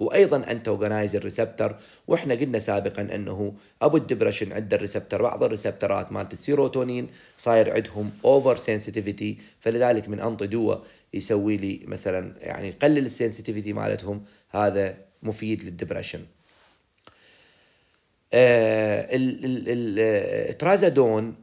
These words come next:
they can also enhance five H T one A neurotransmission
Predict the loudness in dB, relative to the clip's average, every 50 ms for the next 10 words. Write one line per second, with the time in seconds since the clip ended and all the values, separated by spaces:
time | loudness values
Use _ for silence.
0 | _ _ _ _ -8 -4 -2 0 0 0 -2 -6 -8 -6 -2 0 0 0 0 0
1 | 2 4 4 4 4 2 -2 -2 -2 -2 -4 -4 -4 -2 -2 -2 -2 -2 -4 -8
2 | -16 -16 -10 -4 0 2 2 2 2 -2 -6 -16 -8 -4 -2 -2 -2 -4 -8 -14
3 | -10 -8 -8 -6 -6 -8 -10 -14 _ _ _ _ _ _ _ _ -4 -2 0 0
4 | 0 -2 -2 -4 -4 -6 -8 -12 -14 -10 -4 0 2 2 2 0 -2 0 2 2
5 | 2 2 2 -2 -6 -12 -18 -20 -20 _ -8 -2 0 2 2 2 2 0 -2 -4
6 | -8 -8 -8 -10 -10 -12 -10 -10 -12 -12